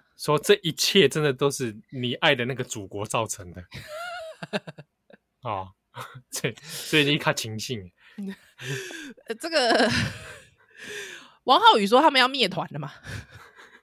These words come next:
Speaker 2: <laughs> 要永归祖怀嘛。
Speaker 1: 灭-，啊，其实我比较好奇是为什么他们当初没有跑去像白良一样去中国打疫苗。
Speaker 2: 对，对，其实我，我也是一直有这样子的疑问，
Speaker 1: 对啊，那，
Speaker 2: 你知道吗？
Speaker 1: 那白良自己不是跑去打了，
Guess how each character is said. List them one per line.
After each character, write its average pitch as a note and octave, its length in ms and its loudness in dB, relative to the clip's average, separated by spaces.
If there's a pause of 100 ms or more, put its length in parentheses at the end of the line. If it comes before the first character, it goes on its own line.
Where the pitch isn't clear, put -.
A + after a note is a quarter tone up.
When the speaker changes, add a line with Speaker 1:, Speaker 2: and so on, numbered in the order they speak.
(140)
Speaker 2:
<laughs> - 1000 -12
要 D4+ 200 4
永 A3 240 2
归 D4 200 8
祖 F3 320 -2
怀 D#3 260 0
嘛。 F3 220 -2 (720)
Speaker 1:
灭-， D3 140 -4 (600)
啊， G#2 180 -10 (360)
其 - 60 0
实 G#3 40 6
我 B3+ 160 10
比 F3+ 160 0
较 F3+ 120 10
好 G3+ 180 10
奇 C3 100 0
是 D3 80 0
为 G#3+ 80 2
什 D3+ 80 0
么 G2+ 80 -6
他 A#2+ 80 -2
们 C#3 60 -4
当 D3 120 6
初 C#3 140 -4
没 A2+ 140 -2
有 A2+ 80 0
跑 G2 200 -2
去 A2+ 300 -8 (240)
像 C#3 160 2
白 A2 220 4
良 F#2+ 280 2
一 A2 40 -2
样 G#2+ 140 0
去 - 120 -10
中 A2 180 -2
国 F#2+ 160 -6
打 - 120 -6
疫 B4+ 240 8
苗。 E2 200 -16 (220)
Speaker 2:
对， A#4+ 140 6
对， C#4+ 80 2
其 D4+ 120 -2
实 F#4 80 0 (100)
我， B3 180 -8
我 F#4+ 120 4
也 E4 80 2
是 B3+ 220 -4
一 F4 100 6
直 G3 200 -4
有 D#3 120 -2
这 A3+ 140 -2
样 A3+ 140 0
子 D#3+ 120 -8
的 D#3+ 140 -6
疑 D#3 180 -8
问， A3 80 8
Speaker 1:
对 - 0 -
啊， G#3+ 180 8
那， A#3+ 80 4
Speaker 2:
你 - 80 0
知 - 40 0
道 B3 60 8
吗？ F#3+ 60 6
Speaker 1:
那 - 20 -4
白 D#3+ 80 10
良 F3 120 10
自 F3 120 4
己 D3+ 100 8
不 C3+ 100 0
是 F#3 220 4
跑 B2 160 2
去 D3 100 0
打 F#2+ 220 4
了， F2+ 180 -4